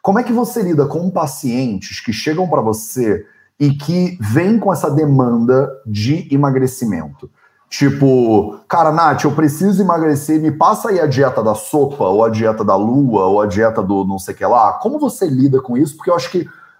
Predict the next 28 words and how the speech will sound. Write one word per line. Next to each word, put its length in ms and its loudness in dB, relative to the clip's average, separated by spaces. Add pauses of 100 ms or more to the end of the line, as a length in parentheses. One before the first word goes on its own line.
a 80 4
maioria 420 2
das 140 0
pessoas, 520 0
eu 60 2
gostaria 360 0
de 100 -2
ouvir 160 -2
muito 320 -2
a 40 -6
tua 100 -2
opinião 320 -6
sobre 300 -6
isso, 420 -4 (720)
que 200 4
faz 520 2
dieta 500 0
ou 80 -2
que 180 0
lida 400 2
com 120 -2
emagrecimento, 880 -4 (320)
já 420 2
emagreceu 920 2
e 40 -4
engordou 500 2
de 100 0
novo. 260 -8